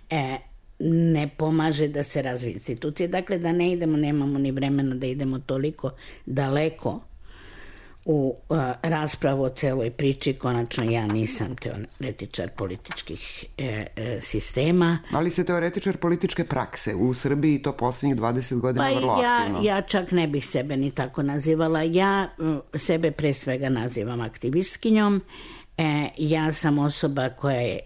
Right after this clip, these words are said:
Speaker 1: bila u praksi, tačno, u jednoj vrlo specifičnoj, e, e, delatnosti, da tako kažem, praktičnoj, e, već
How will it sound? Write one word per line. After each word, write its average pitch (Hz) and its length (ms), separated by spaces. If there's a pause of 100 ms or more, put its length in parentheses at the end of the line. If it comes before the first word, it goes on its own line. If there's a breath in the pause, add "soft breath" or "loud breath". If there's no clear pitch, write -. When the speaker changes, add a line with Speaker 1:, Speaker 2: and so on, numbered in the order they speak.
(120)
Speaker 1:
bila 139 320
u - 140
praksi, 147 760 (220)
tačno, 185 500 (1000 loud breath)
u 190 40
jednoj 160 280
vrlo 143 240
specifičnoj, 139 760 (480 loud breath)
e, 170 60 (340)
e, 151 260
delatnosti, 170 920
da 147 200
tako 143 300
kažem, 139 340
praktičnoj, 143 680
e, 139 300
već 123 280